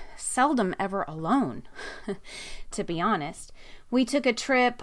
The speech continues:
uh, our family went up to Baltimore, and my husband and I went to New York City, and we stayed in Manhattan for a couple days.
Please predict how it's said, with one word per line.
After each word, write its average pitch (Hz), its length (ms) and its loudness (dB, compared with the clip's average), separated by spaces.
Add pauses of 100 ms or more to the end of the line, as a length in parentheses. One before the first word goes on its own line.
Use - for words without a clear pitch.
uh, 190 640 2
our 208 180 -2
family 202 400 2
went 202 160 2
up - 140 0
to - 120 -10
Baltimore, 226 880 4
and 160 480 -4
my 165 100 -6
husband 208 380 0
and 214 80 4
I 202 60 2
went 196 220 -4
to 208 120 -4
New 196 120 0
York 185 260 -4
City, 214 720 -2
and 180 240 -4
we 165 100 -6
stayed 180 320 -6
in 175 140 -4
Manhattan 175 500 -4
for 208 140 -6
a 208 40 -6
couple 208 260 -4
days. 185 560 -2